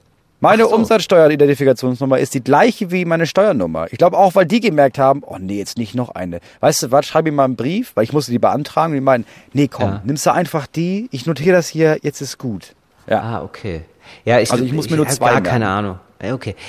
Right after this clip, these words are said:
Speaker 2: Dann find ich, äh, ist so ein Erwachsenwerden-Ding, find ich auch, wenn man so abends, man hatte Freunde da, äh, vielleicht so bis zwei, ja?
Speaker 1: Mhm.
Speaker 2: Also es ist schon, ich möchte jetzt nicht von einem Gelage sprechen,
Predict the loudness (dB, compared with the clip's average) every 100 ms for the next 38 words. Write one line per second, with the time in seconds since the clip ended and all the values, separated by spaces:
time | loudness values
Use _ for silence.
0 | -12 -4 0 0 -2 -4 -2 -6 0 2
1 | 2 0 -4 -2 -2 -2 -2 -2 -4 -6
2 | -8 -4 -4 -4 -4 -4 -6 -4 -4 -6
3 | -4 0 0 -2 -4 -2 0 0 -2 -4
4 | -6 -4 0 0 0 -4 -8 -4 -4 -4
5 | -6 -4 -2 0 -2 0 0 -2 -6 -14
6 | -20 -20 -20 _ -2 0 -2 -2 0 -2
7 | -6 -6 -8 -2 0 0 -2 -8 _ -4
8 | -2 -2 -4 -4 -6 -10 -20 -20 _ -8
9 | -4 -2 -2 -4 0 0 2 -2 -4 -6
10 | -4 0 0 2 -2 -4 -4 -2 -2 -2
11 | -2 0 0 0 -4 -6 -4 -4 -4 -10